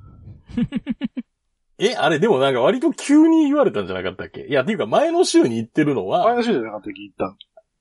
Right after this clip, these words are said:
Speaker 1: え、二週間前ですね。
Speaker 2: まあ、いや、まあまあまあまあ。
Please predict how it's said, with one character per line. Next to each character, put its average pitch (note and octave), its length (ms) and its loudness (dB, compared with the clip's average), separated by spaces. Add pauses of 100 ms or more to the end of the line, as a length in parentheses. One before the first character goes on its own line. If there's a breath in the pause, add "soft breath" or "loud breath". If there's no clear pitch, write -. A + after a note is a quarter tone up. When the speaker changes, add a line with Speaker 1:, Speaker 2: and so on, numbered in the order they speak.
(220)
Speaker 1:
え、 C3 100 0
二 E3 120 4
週 F#3+ 160 2
間 G#3 140 2
前 A3 140 0
で - 60 -10
す - 120 -18
ね。 - 140 -20 (220)
Speaker 2:
ま A#2 100 -6 (220)
あ、 - 100 2
い - 20 6
や、 C3 140 0
ま - 160 2
あ A#2 80 0
ま - 140 0
あ A2+ 60 -2
ま B2+ 80 -2
あ A2 100 -2
ま A#2+ 160 -4
あ。 - 140 -4